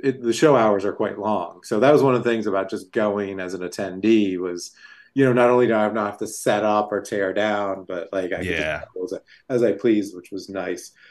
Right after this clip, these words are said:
Speaker 1: So I, I, uh, experienced it that way, which is nice. Uh, my first convention was Heroes Con in June, and I'm doing Baltimore Comic Con at the end of the month. Those, those actually, like, at booths and set up and stuff. So I'm getting back into it. It's gonna be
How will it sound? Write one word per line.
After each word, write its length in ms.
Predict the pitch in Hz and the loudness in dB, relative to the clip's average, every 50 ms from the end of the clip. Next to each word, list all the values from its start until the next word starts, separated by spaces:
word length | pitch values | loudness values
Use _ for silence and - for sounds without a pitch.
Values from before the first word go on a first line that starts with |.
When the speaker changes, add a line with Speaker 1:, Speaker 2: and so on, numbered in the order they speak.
| _ _ | _ _
Speaker 1:
So 280 | - - 156 143 143 | 0 4 6 8 8
I, 120 | 147 147 147 | 10 8 8
I, 340 | 143 - 143 151 156 151 151 | 6 4 4 4 6 8 8
uh, 420 | 139 131 127 120 113 110 110 117 127 | 8 6 6 6 6 4 2 0 -4
experienced 580 | 127 123 - - 135 120 117 117 107 107 - | -6 -8 -2 2 2 2 2 2 -2 -4 -6
it 140 | 107 95 - | -8 -6 -4
that 260 | 98 95 92 92 110 104 | -4 -4 -4 -4 -4 -2
way, 320 | 98 92 87 87 87 90 | -4 -4 -4 -6 -8 -8
which 200 | 87 95 92 - | -6 -8 -8 -6
is 180 | 98 92 - 95 | -8 -10 -10 -10
nice. 380 | 95 95 87 87 90 - - - | -10 -10 -8 -8 -8 -10 -6 -4
Uh, 180 | 104 98 98 95 92 | -2 -2 -2 -2 -2
my 120 | 101 101 95 | -2 -4 -4
first 460 | - - - 143 139 131 131 - - | -2 2 4 4 4 4 2 -2 -8
convention 480 | - 107 104 104 107 104 - - 98 | -8 -6 -4 -4 -4 -4 -6 -10 -10
was 120 | 90 87 - | -10 -10 -4
Heroes 340 | - 123 113 110 107 101 - | -2 0 2 2 2 0 -4
Con 240 | - 107 104 101 98 90 | -6 -6 -6 -6 -6 -8
in 140 | 82 85 | -10 -14
June, 460 | - - 104 104 101 98 98 95 95 92 _ _ - - _ _ - | -12 -8 -6 -4 -4 -4 -4 -6 -8 -12 _ _ -20 -20 _ _ -12
and 100 | 110 101 | -10 -8
I'm 80 | 98 | -4
doing 240 | 98 107 104 98 90 | -2 -2 -2 0 0
Baltimore 460 | 90 95 95 95 - 101 98 95 92 | 2 2 2 2 0 -2 -6 -6 -6
Comic 360 | - - 95 95 92 90 87 - | -6 -8 -10 -10 -8 -10 -12 -10
Con 380 | - 101 95 92 92 90 90 | -8 -8 -8 -6 -8 -10 -10
at 100 | 92 - | -12 -12
the 80 | - 95 | -10 -10
end 120 | 95 95 90 | -10 -10 -10
of 80 | 82 | -12
the 60 | 82 | -12
month. 360 | 82 90 101 101 95 90 - - | -10 -6 -6 -4 -6 -6 -6 -4
Those, 220 | 101 98 95 - - - - _ - | -4 -4 -4 -6 -10 -20 -18 _ 0
those 180 | 123 123 110 | 2 4 4
actually, 340 | 120 107 101 - - 101 98 | 4 4 2 0 -2 -4 -4
like, 300 | 92 92 90 85 - - _ _ _ _ _ - | -2 -4 -6 -6 -8 -16 _ _ _ _ _ -10
at 220 | 107 104 - - | -10 -10 -8 -4
booths 400 | - 110 98 90 82 - - - | -4 -4 -4 -4 -6 -12 -14 -14
and 140 | 104 95 87 | -14 -14 -12
set 180 | - 95 92 95 | -10 -8 -6 -6
up 220 | 92 87 - - | -6 -8 -8 -14
and 100 | 92 90 | -16 -16
stuff. 300 | - - 101 98 95 - | -14 -10 -10 -10 -10 -8
So 280 | - - 139 143 139 - - - - - | -4 0 0 0 0 -4 -10 -12 -6 -4
I'm 120 | 233 240 | -2 4
getting 200 | 214 214 190 135 | 4 4 4 6
back 220 | 123 120 107 104 | 4 2 2 2
into 180 | 113 101 104 101 | 0 -2 -2 0
it. 60 | 104 | -2
It's 80 | 110 110 | -2 0
gonna 160 | - 165 151 | 0 0 2
be 300 | 135 135 127 123 123 - | 4 4 2 2 0 -4